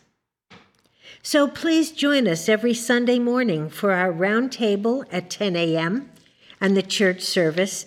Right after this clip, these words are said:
at eleven. We have a Sunday school for children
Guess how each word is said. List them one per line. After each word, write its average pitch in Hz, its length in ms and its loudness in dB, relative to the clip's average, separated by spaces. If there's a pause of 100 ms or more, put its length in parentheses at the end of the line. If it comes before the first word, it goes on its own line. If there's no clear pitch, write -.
at 214 100 2
eleven. 208 540 0 (1600)
We 233 140 4
have 240 180 2
a - 20 4
Sunday 277 480 2
school 202 480 2
for 202 220 0
children 208 640 0